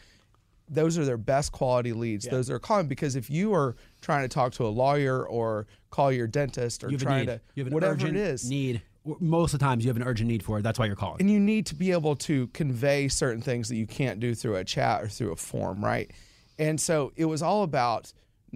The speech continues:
Speaker 1: understanding that that's how businesses run, that's how these businesses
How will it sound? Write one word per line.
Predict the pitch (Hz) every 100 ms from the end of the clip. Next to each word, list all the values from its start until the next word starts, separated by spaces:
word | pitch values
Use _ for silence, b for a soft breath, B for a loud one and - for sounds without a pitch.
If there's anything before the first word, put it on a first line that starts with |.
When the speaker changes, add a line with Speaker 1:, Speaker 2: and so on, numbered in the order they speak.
| - _
Speaker 1:
understanding | 160 180 180 - 156 151 135 120
that | 113
that's | 127 127
how | - 131
businesses | 110 123 127 117 110 95
run, | 107 123 113 107
that's | 104 -
how | - 135 131
these | 123
businesses | 110 113 107 104